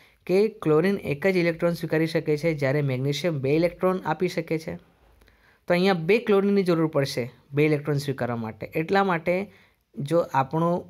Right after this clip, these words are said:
એક સંયોજન બને છે, આપણે મેગ્નેશિયમ ક્લોરાઇડ એમ જી સી એલ ટુ આપણે એને કહીએ છીએ. ક્લિયર? તો આ પ્રકારે ધાતુમાંથી અધાતુમાં ઇલેક્ટ્રોનની આપ-લે દ્વારા નિર્માણ પામતા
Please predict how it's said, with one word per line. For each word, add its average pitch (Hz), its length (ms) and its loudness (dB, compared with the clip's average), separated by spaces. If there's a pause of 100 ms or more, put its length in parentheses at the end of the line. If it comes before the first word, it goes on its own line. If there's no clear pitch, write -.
(420)
એક 147 140 -10
સંયોજન 165 460 0
બને 165 180 0
છે, 175 140 -4
આપણે 156 220 0
મેગ્નેશિયમ 151 540 -2
ક્લોરાઇડ 185 480 0
એમ 147 180 -2
જી 185 160 -6
સી 170 240 -4
એલ 170 160 0
ટુ 226 340 -4 (160)
આપણે 147 320 -2
એને 131 160 -4
કહીએ 120 380 -8 (500)
છીએ. 107 260 -10
ક્લિયર? 156 300 -4 (720)
તો 202 60 4
આ 196 140 4
પ્રકારે 208 420 2
ધાતુમાંથી 170 720 0 (100)
અધાતુમાં 160 680 0 (280)
ઇલેક્ટ્રોનની 190 680 0
આપ-લે 143 340 0
દ્વારા 165 320 0
નિર્માણ 147 480 0
પામતા 139 560 0